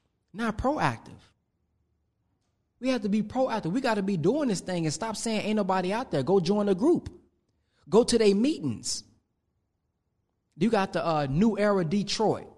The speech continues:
New Era Chicago, them brothers is doing great work. I've, I've seen that. I've, I worked with the brothers in, the, in, uh, in, in, in Detroit when I was in Detroit. Out there in the super, it was super cold out there. We didn't co-, we didn't just have an event out there,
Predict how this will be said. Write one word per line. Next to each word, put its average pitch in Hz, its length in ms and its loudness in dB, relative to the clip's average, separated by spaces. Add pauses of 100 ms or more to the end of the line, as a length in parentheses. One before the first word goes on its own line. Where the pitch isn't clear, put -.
(300)
New 214 220 2
Era 202 240 2
Chicago, 170 540 0
them 208 220 0
brothers 190 260 0
is 165 80 -4
doing 180 280 -2
great 208 300 0
work. 156 220 0
I've, 190 200 -2
I've 208 160 -2
seen 285 360 0
that. 196 120 2
I've, 254 220 -4
I 302 120 -2
worked 226 240 2
with 214 100 -4
the 220 80 0
brothers 233 340 -2
in, 233 60 -4
the, 226 200 -6
in, 233 80 -4
uh, 233 220 -4 (480)
in, 233 220 -4
in, 233 160 -4
in 240 200 -2
Detroit 277 440 0
when 190 120 2
I 226 80 -2
was 220 120 -2
in 233 100 0
Detroit. 262 480 -4 (1200)
Out 214 160 -4
there 220 140 0
in 185 80 2
the 147 60 2
super, - 340 0
it 202 140 2
was 147 180 -2
super 359 300 0
cold 139 320 0
out 110 180 -2
there. 101 160 -8 (760)
We 247 120 -2
didn't 311 160 0
co-, 185 120 -6
we 254 120 0
didn't 294 140 -2
just 165 160 -2
have 165 200 0
an 143 100 0
event 139 280 0
out 156 160 -4
there, 160 260 -2